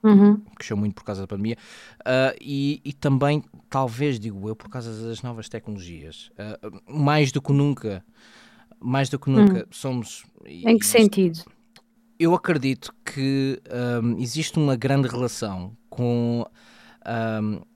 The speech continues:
Speaker 2: o excesso de utilização das redes sociais, mais uma vez, e nós já tínhamos falado nisso num episódio há, há tempos atrás, não diretamente,
Speaker 1: Uhum.
Speaker 2: mas eu acho que,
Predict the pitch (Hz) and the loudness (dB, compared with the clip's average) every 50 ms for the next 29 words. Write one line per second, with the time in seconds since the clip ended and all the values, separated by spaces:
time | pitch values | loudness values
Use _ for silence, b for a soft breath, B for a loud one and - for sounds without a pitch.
0 | - - - 120 127 123 - - - - 143 139 - - - - 107 110 120 - | -18 -14 -10 -8 -6 -6 -6 -4 -2 -2 -2 -2 -2 -6 -12 -12 -12 -12 -12 -8
1 | - 127 113 113 113 - - 113 104 101 101 107 104 95 - - - 120 110 - | -8 -8 -6 -6 -8 -8 -8 -6 -6 -6 -6 -8 -8 -10 -10 -6 -6 -6 -6 -8
2 | - - 123 - - - 120 107 - 104 92 104 110 107 107 104 92 107 113 110 | -12 -12 -10 -10 -8 -6 -6 -4 -4 -6 -6 -6 -4 -4 -4 -4 -4 -4 -6 -6
3 | 95 98 104 120 139 - 113 101 104 95 - - - - 113 110 110 - - 123 | -6 -8 -10 -10 -10 -12 -10 -8 -8 -8 -10 -10 -14 -10 -8 -10 -8 -4 -4 -4
4 | 110 - - - 110 110 104 110 104 - 117 110 104 - 107 101 104 101 98 98 | -4 -4 -4 -6 -6 -4 -4 -6 -6 -4 -4 -4 -4 -6 -8 -8 -8 -8 -8 -8
5 | 92 92 - - 92 - 104 98 104 101 - 123 139 151 143 - 113 113 110 107 | -10 -10 -10 -12 -12 -12 -12 -12 -12 -10 -8 -6 -6 -4 -4 -2 -2 -2 -2 -2
6 | 98 95 104 101 104 101 - 113 110 117 123 139 - 226 220 208 196 208 208 226 | -4 -6 -8 -10 -10 -8 -6 -6 -6 -6 -4 0 6 8 10 10 10 10 8 6
7 | 254 - - 123 117 139 143 147 160 175 185 - - - - - - 147 139 139 | 4 2 0 -4 0 0 2 4 4 4 4 2 -6 -14 -14 -10 -6 -4 -4 -4
8 | 113 | -4